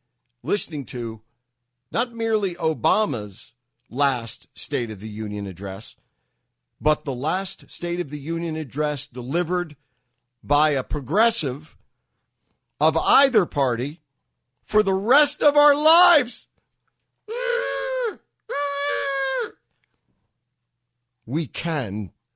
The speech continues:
do this. That is something we together can do.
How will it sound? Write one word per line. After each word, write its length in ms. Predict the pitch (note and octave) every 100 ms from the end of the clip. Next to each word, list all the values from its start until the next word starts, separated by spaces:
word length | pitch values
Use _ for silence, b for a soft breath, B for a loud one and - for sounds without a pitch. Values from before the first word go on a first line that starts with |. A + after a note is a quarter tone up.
| _ _ _ _ _
do 180 | - F#3
this. 340 | - - - _ _ _ _ _ _ _ _ _ _ _ _ _ _ _ _ _
That 180 | D3 E3+
is 100 | C3+
something 520 | - F3+ D3+ A#2 A2
we 480 | E3 E3 A2+ C3 - _ _ _
together 560 | A2+ D#3+ E3+ G#2+ B2 - _ -
can 380 | F3 E3 F3+ F#3
do. 280 | A3 D#3+